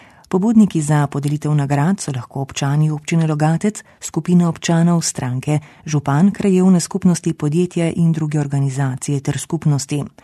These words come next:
Rok za prijavo predlogov je do petnajstega maja dva tisoč osem do desete ure v vložišču občine Logatec ali s priporočeno pošto, vključno z datumom petnajsti maj dva tisoč osem.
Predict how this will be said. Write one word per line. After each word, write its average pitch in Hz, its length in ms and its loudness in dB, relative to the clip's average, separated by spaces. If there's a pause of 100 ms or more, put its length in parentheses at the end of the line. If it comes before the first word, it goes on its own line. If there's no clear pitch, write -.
(440)
Rok 151 300 0
za 160 160 0
prijavo 160 440 0
predlogov 160 580 0
je 151 180 0
do 151 140 -2
petnajstega 156 680 -2
maja 151 320 2
dva 143 220 -2
tisoč - 380 -8
osem 151 340 -2 (340)
do 147 320 -2
desete 143 520 -4
ure 165 300 0 (360)
v 170 100 -2
vložišču 170 640 0
občine 160 320 0
Logatec 147 680 -2
ali 135 280 -4
s - 80 -12
priporočeno 139 800 -6
pošto, 170 460 -2 (240)
vključno - 440 -6
z 131 40 -10
datumom 143 560 0
petnajsti 139 640 -4
maj 139 280 0 (160)
dva 139 240 -4
tisoč - 460 -12
osem. 139 420 -4